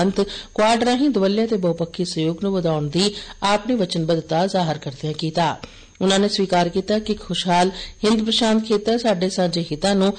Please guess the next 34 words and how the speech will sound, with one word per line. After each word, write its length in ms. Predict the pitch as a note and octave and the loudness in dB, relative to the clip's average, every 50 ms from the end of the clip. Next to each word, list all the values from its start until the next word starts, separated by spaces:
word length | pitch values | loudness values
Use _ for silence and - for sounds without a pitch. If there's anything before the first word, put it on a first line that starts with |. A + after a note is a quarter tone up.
| - - - - - A3 | -6 -18 -20 -6 -4 -2
ਅੱਗੇ 200 | G#3+ G#3 A3 C4 | -2 0 0 0
ਵਧਾਉਣ 380 | C4 C4 B3 A3 G#3 F#3+ F#3+ G#3 | 2 2 2 2 2 2 2 2
ਲਈ 100 | A#3+ B3 | 0 0
ਬੇਹੱਦ 320 | F#3+ D#3 D3 C#3 D3+ D3 | 0 -2 -2 -2 -4 -4
ਜ਼ਰੂਰੀ 400 | - - E3+ E3 E3+ D#3+ D3+ D#3+ D3+ E3 | -4 -4 -2 0 0 0 0 0 0 2
ਏ। 60 | E3 C3 - - - - - - - - - | 2 0 0 -4 -8 -14 -16 -16 -16 -6 -2
ਇਹ 120 | - A3 | 2 2
ਮੀਟਿੰਗ 320 | A3+ A#3+ A#3+ A3+ C#4 D4 C#4 | 4 4 4 4 4 4 4
ਡਾਕਟਰ 220 | C4 A#3+ B3 - A#3 | 4 2 2 0 0
ਜੈਸ਼ੰਕਰ 460 | G3+ G#3 G3 - G#3 G3+ G3+ A3+ A3 | 2 2 2 2 0 0 0 0 0
ਦੀ 160 | G#3+ A#3+ A#3+ | 0 0 -2
ਤਿੰਨ 240 | A#3+ - F#3+ F3+ F3 | -2 0 0 0 0
ਦਿਨਾਂ 220 | F3 F3 F#3 F#3+ | 0 0 0 0
ਦੀ 120 | F#3 A3+ A#3+ | 0 0 2
ਅਮਰੀਕਾ 340 | G#3+ F3 D#3+ D#3+ D#3+ - | 2 2 0 0 0 0
ਯਾਤਰਾ 320 | D#3+ D#3+ D#3 D3 D#3 D3+ D3+ | 0 0 0 0 -2 -4 -4
ਦੌਰਾਨ 360 | C3 D3 C#3+ C#3+ D3+ E3+ F#3+ | -2 -2 0 0 0 0 2
ਹੋਈ 200 | G#3 G#3+ A3+ A#3+ | 2 2 2 2
ਅਤੇ 140 | A#3+ A#3+ A3 A3 G#3+ | 0 0 -2 0 0
ਭਾਰਤ 300 | G#3 F#3 D#3+ D3+ - - | 0 0 0 0 -2 -2
ਤੇ 100 | D#3 D#3 | -2 -2
ਅਮਰੀਕਾ 380 | D3 C#3+ C#3 C#3 - - D#3 | -2 -2 -4 -4 -2 -2 0
ਵੱਲੋਂ 340 | D3+ E3 F3+ F#3+ F#3 F#3 G3 F#3+ - - - - - | 0 2 2 4 4 4 2 2 -2 -6 -14 -8 -4
ਇੱਕ 180 | - G#3+ A3 A3 | -4 -2 0 2
ਵਪਾਰ 400 | G#3 G3+ G3 G3+ G3 G3+ G#3+ A3 | 2 2 2 2 2 4 2 2
ਸਮਝੌਤੇ 520 | A3 - A3 G3+ F#3+ F3+ E3 E3+ - D3+ | 0 0 0 2 2 2 0 0 0 0
ਦਾ 240 | C#3+ D#3+ E3 F3+ F#3 F#3 - - - - - - - _ _ _ _ _ _ _ - - - _ _ _ _ - - _ _ - | 2 2 4 2 2 0 -4 -14 -20 -20 -20 -20 -20 _ _ _ _ _ _ _ -20 -20 -20 _ _ _ _ -20 -20 _ _ -2
ਐਲਾਨ 320 | F#3+ F#3+ F#3+ G3 G#3 A3 | 2 2 4 4 4 2
ਕਰਨ 260 | A3 A3 G#3+ G#3+ G#3+ | 2 2 2 0 0
ਤੋਂ 120 | A3 A#3+ A3+ | 0 0 -2
ਇੱਕ 120 | - - | -2 -2
ਦਿਨ 160 | - F3+ F#3+ | -2 -2 0
ਬਾਅਦ 260 | F3 F3 D#3+ D3+ C#3+ - - | 2 2 0 0 0 -2 -2
ਹੋਈ, 180 | F#3+ A3 A#3 | 0 0 -2